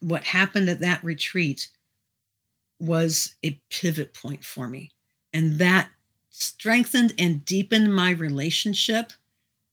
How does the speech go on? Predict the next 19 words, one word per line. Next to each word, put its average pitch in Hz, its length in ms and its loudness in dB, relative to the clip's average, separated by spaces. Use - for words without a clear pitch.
because 165 400 -2
then 208 520 6
all 196 200 2
that 220 260 4
volcano, 175 840 -2
it 202 140 4
was 349 140 4
still 247 300 2
there, 180 600 -2
but 175 280 2
it 147 140 -2
was 151 200 -4
manageable 151 840 -2
because 156 520 -4
I 185 340 0
finally 190 680 2
let 170 380 0
God 165 440 -6
in. 156 400 -6